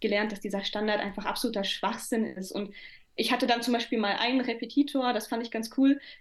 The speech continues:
der hat, äh, in so einer Rockband gespielt <laughs> in seiner Freizeit und der kam auch immer mit so Rockband-T-Shirts dann ins Rep und hat uns dann aber trotzdem juristische Sachen beigebracht.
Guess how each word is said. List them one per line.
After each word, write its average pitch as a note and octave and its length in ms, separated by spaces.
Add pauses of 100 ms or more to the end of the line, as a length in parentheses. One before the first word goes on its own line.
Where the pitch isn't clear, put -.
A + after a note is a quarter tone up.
(120)
der A3 180
hat, A3 340
äh, G#3+ 500 (100)
in A3 420
so G#3+ 120
einer G3+ 140
Rockband C#4 540
gespielt D#4 520
<laughs> - 120
in C#4+ 140
seiner C4+ 240
Freizeit D4 640 (300)
und C4 120
der A#3 120
kam C#4 240
auch C4+ 100
immer C4+ 160
mit A#3+ 160
so G3+ 80
Rockband-T-Shirts A3 1300
dann G3+ 200
ins B3 520
Rep C4 180
und G#3+ 140
hat G3 100
uns A#3+ 160
dann B3 140
aber A3+ 220
trotzdem C4 440
juristische A#3+ 400
Sachen D#4+ 260
beigebracht. F#3 460